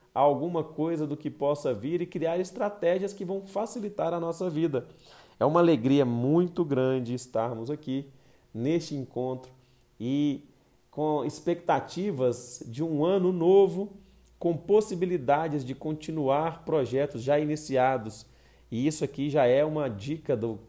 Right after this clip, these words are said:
caminho que nós vamos passar no nosso podcast de hoje,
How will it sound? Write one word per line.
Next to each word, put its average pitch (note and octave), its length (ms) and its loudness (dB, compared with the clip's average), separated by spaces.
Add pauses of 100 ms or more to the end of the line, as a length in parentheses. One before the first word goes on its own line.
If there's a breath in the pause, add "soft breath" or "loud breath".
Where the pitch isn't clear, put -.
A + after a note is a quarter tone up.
(560)
caminho D3 540 0
que E3+ 80 -6
nós D3 160 2
vamos D3 160 -4
passar C3+ 400 0
no C3 80 -4
nosso C3+ 260 -4
podcast B2 840 -2
de A#2+ 140 -4
hoje, D3 320 0